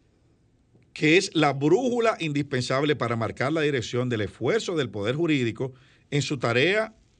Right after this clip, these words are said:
de permanente superación de los defectos del es-, del Estado de Derecho, de Estado de Derecho real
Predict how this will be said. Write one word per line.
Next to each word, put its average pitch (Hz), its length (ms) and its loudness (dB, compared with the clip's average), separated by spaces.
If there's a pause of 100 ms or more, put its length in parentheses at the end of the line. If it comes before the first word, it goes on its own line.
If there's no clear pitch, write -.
(400)
de 143 180 2
permanente 143 840 0
superación 139 680 -2
de 170 60 -2
los 143 140 0
defectos 160 460 -4
del 120 160 -2
es-, 98 320 -4
del 110 200 -2
Estado 139 380 0
de 143 80 2
Derecho, 156 360 -2
de 123 140 -2
Estado 147 200 0
de 180 100 -2
Derecho 160 220 0
real 113 380 0